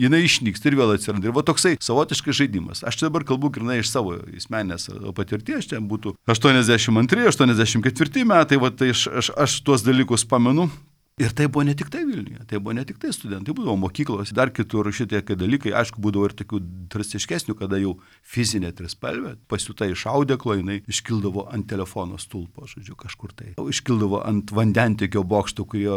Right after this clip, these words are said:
buvo praktiškai visuose ten tose didesniuose kaimeliuose ar miesteliuose. Ir aišku, ten jau,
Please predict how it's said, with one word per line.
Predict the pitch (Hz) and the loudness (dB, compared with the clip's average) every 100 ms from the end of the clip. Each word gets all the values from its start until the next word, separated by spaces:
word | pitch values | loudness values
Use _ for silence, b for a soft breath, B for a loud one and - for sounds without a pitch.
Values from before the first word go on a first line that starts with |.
| 95 | -2
buvo | 107 101 | -2 -2
praktiškai | 92 98 95 - 104 | -2 -4 -4 -6 -4
visuose | 98 117 107 113 | -2 -2 -2 -4
ten | - 92 90 | -6 -8 -6
tose | 98 113 107 - | -8 -10 -8 -2
didesniuose | 104 104 - 113 - 113 | 2 2 2 0 0 -2
kaimeliuose | 98 98 104 104 98 107 | -2 0 -2 -4 -6 -6
ar | |
miesteliuose. | 95 95 - 104 110 98 - 107 - | -4 -4 -2 -4 -4 -8 -8 -10 -12
Ir | 98 98 101 | -10 -8 -4
aišku, | - - 104 | -4 -2 -2
ten | 120 | 0
jau, | 104 | 0